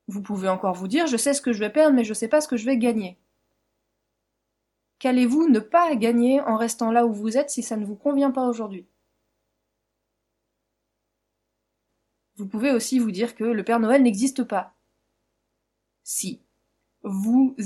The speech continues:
êtes votre propre Père Noël et vous êtes aussi les lutins.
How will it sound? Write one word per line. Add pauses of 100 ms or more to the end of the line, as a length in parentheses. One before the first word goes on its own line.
êtes
votre
propre
Père
Noël (580)
et
vous
êtes
aussi
les
lutins.